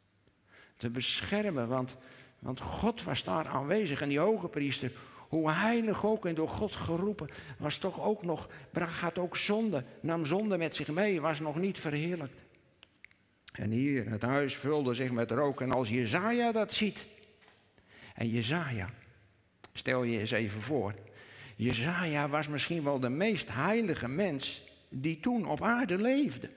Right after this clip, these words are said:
En als Jezaja ziet hoe het er aan de, in de hemel aan toe gaat, wat gebeurt er dan? Dan roept hij uit: "Wee mij, want ik verga."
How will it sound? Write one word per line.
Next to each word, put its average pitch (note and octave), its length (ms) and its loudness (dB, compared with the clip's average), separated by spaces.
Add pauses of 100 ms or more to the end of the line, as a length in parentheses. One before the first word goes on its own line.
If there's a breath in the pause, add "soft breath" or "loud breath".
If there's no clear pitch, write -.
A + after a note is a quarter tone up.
(2250 loud breath)
En A2 140 0
als C3 180 2
Jezaja A3 640 2
ziet G3 340 0
hoe G#3+ 260 2
het F3+ 100 0
er G3 140 2
aan F#3+ 140 2
de, F#3 180 4
in F#3 160 2
de F#3 60 4
hemel A3+ 440 4
aan G#3 120 2
toe A3 200 0
gaat, - 360 -4 (800 loud breath)
wat G#2+ 120 -4
gebeurt C3 440 0
er A2 100 -2
dan? A2+ 240 -4 (360 loud breath)
Dan B2 280 0
roept G#3 480 0
hij D#3+ 140 0
uit: F3 440 2
"Wee A#3+ 320 4
mij, F#3+ 380 2
want D3 200 0
ik A3 160 -2
verga." F#3 600 0